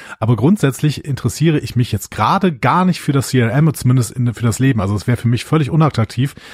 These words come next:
diesen, diesen Prozess da durch, zu durchlaufen. Aber ich habe ja auch nicht die Mo-, Motivationslage, weil meine Sicherheit ist ja <laughs> größtenteils gegeben, so in dieser, in dieser Welt.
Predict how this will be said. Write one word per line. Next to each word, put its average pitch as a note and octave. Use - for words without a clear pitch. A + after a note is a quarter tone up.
diesen, A#2
diesen A2+
Prozess -
da A2
durch, G#2
zu -
durchlaufen. F2
Aber A2+
ich -
habe B2+
ja F#2+
auch -
nicht G2+
die G2
Mo-, G2
Motivationslage, G#2
weil G2
meine G2+
Sicherheit G#2+
ist G#2
ja -
<laughs> -
größtenteils -
gegeben, A2+
so -
in G2
dieser, F2+
in F2+
dieser E2+
Welt. D2